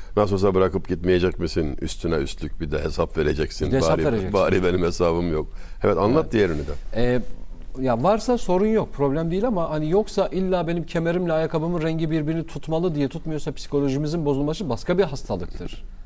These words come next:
Speaker 2: Yani o kemerle ve bunu toplum içerisinde özellikle genç arkadaşlara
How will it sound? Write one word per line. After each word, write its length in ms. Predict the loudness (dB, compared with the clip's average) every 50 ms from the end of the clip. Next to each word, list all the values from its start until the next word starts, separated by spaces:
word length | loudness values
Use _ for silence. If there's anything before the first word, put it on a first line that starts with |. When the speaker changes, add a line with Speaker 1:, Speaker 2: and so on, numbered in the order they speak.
| -12 -8 -6
Speaker 2:
Yani 340 | -4 -4 -2 -2 -4 -4 -6 -6 -8 -8 -10 -8
o 100 | -8 -8
kemerle 560 | -6 -4 -2 0 0 2 2 2 0 0 -2 -2 -6 -8 -10 -10 -12 -8
ve 180 | -6 -6 -4 -2
bunu 360 | -2 0 2 2 2 0 -2 -4 -8 -6
toplum 320 | -4 -6 -4 -4 -2 0 0
içerisinde 600 | 0 2 0 0 0 0 -2 0 0 0 2 2
özellikle 380 | 2 2 0 -2 0 -2 -2
genç 260 | 0 0 -2 0 0 0
arkadaşlara 680 | 0 0 0 -2 -2 -2 -2 -2 -2 0 0 -2